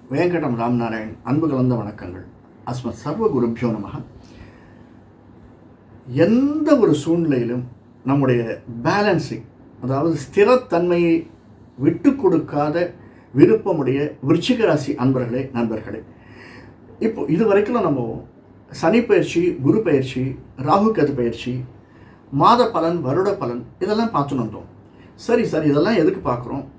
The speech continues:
ஏன் பார்க்குறோம்? இப்போ நம்ம என்ன பார்க்க போறோம்? வித்தியாசமான ஒரு கோணத்தை இப்போ நாம பார்க்க போறோம். ஃபஸ்ட்டு ரெண்டு விஷயம், நமக்கு வந்து ஜாதகம் பார்க்கணுமா, தேவையா, அதனால் நமக்கு என்ன நன்மை? இரண்டு விஷயங்கள், கட்டாயம் ஜாதகத்தை பார்க்கணும். ஏன்னா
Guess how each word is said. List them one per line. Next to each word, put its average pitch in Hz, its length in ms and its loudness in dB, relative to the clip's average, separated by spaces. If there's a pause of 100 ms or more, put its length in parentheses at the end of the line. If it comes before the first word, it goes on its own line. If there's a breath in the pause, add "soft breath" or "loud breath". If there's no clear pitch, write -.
(100)
ஏன் 220 240 4
பார்க்குறோம்? 135 380 -2
இப்போ 165 140 -4
நம்ம 139 200 2
என்ன 220 200 2
பார்க்க 147 320 -2
போறோம்? 147 240 0
வித்தியாசமான 202 840 2
ஒரு 165 160 0
கோணத்தை 139 380 -4
இப்போ 127 140 -8
நாம 101 300 -6
பார்க்க - 280 -16
போறோம். - 180 -20 (760 loud breath)
ஃபஸ்ட்டு 277 500 0
ரெண்டு 214 280 4
விஷயம், 170 380 2 (300)
நமக்கு 196 340 -2
வந்து 175 300 -4
ஜாதகம் 175 480 2
பார்க்கணுமா, 135 440 -2 (340)
தேவையா, 156 420 4 (300)
அதனால் 185 380 0
நமக்கு 143 300 -2
என்ன 139 140 -2
நன்மை? 98 320 -6 (760 loud breath)
இரண்டு 196 280 0
விஷயங்கள், 151 420 0 (220)
கட்டாயம் 202 580 0
ஜாதகத்தை 151 440 2
பார்க்கணும். 120 460 -8
ஏன்னா 180 280 0